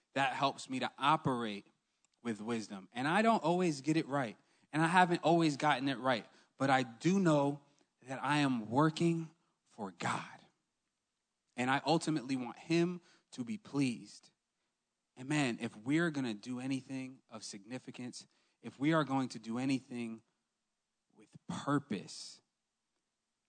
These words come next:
this is one of the most important messages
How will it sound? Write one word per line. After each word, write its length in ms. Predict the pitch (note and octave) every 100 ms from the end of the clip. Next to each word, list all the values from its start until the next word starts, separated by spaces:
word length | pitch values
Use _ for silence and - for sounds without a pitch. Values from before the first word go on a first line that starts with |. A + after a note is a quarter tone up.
| _ _ _ _ G#2
this 200 | D3 -
is 120 | A2+
one 160 | B2 A#2
of 140 | G#2
the 60 | A2+
most 280 | A#2 A2
important 520 | G2+ - - C#3 B2+ A#2
messages 760 | B2 B2+ - - - - -